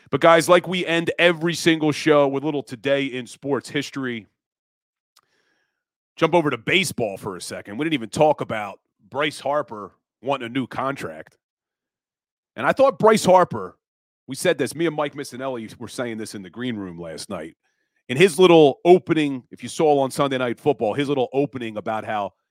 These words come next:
he grew up a Cowboys fan. He kind of escaped without saying now he's an Eagles fan.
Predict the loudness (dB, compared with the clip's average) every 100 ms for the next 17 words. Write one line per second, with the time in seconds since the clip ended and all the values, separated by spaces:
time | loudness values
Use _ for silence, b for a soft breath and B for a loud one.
0 | _ -10 -4 0 0 0 -8 -8 -6 -8
1 | -12 -14 -18 -20 -20 _ _ _ _ _
2 | _ _ _ _ _ _ _ _ -4 -2
3 | 0 -4 -6 _ _ _ _ -2 -2 -2
4 | -2 -2 -4 -16 -20 _ -4 0 0 2
5 | 0 0 -2 -2 -2 -2 -6 -6 -6 -6
6 | -8 -14 -20